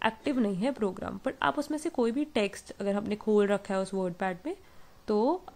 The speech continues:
आप पढ़ सकते हैं। Now click again on the WordPad working area।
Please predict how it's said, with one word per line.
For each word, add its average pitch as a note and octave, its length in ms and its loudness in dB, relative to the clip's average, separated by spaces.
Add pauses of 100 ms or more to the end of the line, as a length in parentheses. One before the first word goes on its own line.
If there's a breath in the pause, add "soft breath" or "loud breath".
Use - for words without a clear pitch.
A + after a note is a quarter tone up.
आप B3+ 200 2
पढ़ C4 160 2
सकते - 320 -8
हैं। C#3+ 120 -12 (1200 soft breath)
Now G3 360 0 (120)
click E4 260 0 (120)
again F#3+ 340 0
on C4+ 100 0
the C4+ 120 2
WordPad C#4 460 2
working A3+ 540 2
area। F3+ 300 -2